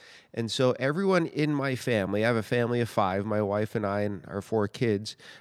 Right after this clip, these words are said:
uh, between October and December, uh, five of our birthdays are. Um,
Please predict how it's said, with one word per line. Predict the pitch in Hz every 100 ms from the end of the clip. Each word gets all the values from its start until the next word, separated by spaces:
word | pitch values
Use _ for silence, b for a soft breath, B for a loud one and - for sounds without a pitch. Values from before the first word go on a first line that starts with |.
| B
uh, | 107
between | 107 113 139 120
October | 120 113 147 147 156 170 -
and | - 123 120
December, | 113 107 - 120 127 101 95 104 B B B B
uh, | 110 104 104 101 98
five | 95 - 156 113 139 156 156
of | - 135 127 -
our | 113 113 110 110 110 101
birthdays | - 123 120 - 107 101
are. | 92 87 87 82 _
Um, | - 95 90 87 92